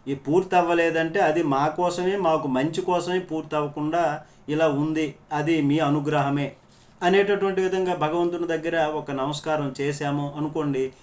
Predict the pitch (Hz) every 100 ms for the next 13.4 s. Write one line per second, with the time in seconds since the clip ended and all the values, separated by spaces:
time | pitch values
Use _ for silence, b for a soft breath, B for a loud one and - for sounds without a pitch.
0 | B 151 147 156 143 147 123 135 - 185
1 | 147 139 143 147 151 151 135 139 127 139
2 | 143 135 131 - 110 127 123 - - -
3 | b b b b - - 196 202 170 170
4 | 196 208 202 208 214 190 190 - 202 190
5 | 190 196 185 175 - 160 - - - 139
6 | 147 165 160 156 147 147 143 143 143 -
7 | 127 143 143 143 139 - 139 135 135 143
8 | 143 143 139 139 135 135 135 131 135 135
9 | 131 127 135 143 143 139 - 139 135 139
10 | 170 - 180 175 170 165 165 165 160 151
11 | 160 170 143 156 B B B 139 143 151
12 | 170 160 156 151 147 131 - 139 147 147
13 | 143 147 135 139